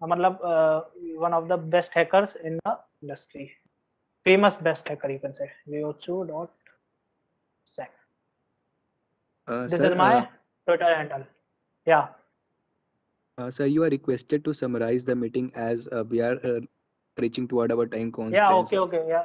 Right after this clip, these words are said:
Speaker 1: yeah, yeah, yeah, yeah. I have completed. So I wish, don't worry, guys. I will share the notes to the organizer, uh, Mister Saurabh sir, and do not stress about, worry about it. I will share my notes. I will share the,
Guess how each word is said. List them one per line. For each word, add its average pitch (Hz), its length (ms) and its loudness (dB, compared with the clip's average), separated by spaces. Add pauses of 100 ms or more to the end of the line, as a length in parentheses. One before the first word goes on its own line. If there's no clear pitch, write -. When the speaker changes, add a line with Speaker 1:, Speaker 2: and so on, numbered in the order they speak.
(160)
Speaker 1:
yeah, 180 240 4
yeah, 160 240 2
yeah, 160 180 -2
yeah. 151 260 -4 (100)
I 160 140 4
have 180 140 2
completed. 165 460 -2 (420)
So 214 180 6
I 196 220 8
wish, 220 220 4 (100)
don't 202 240 2
worry, 214 160 4
guys. 220 300 4
I 196 100 6
will 202 120 2
share 208 280 6
the 208 120 6
notes 208 440 0
to 202 140 0
the 202 120 8
organizer, 185 720 4 (460)
uh, 160 260 2
Mister 175 300 2
Saurabh 190 380 6
sir, 240 240 6 (520)
and 165 580 2
do 180 140 2
not 202 360 4 (120)
stress - 380 2
about, 190 320 6
worry 190 160 6
about 196 280 6
it. 220 80 2
I 185 140 8
will 190 100 4
share 190 220 2
my 190 140 2
notes. 202 320 0
I 185 120 6
will 180 120 2
share 185 260 2
the, 190 160 4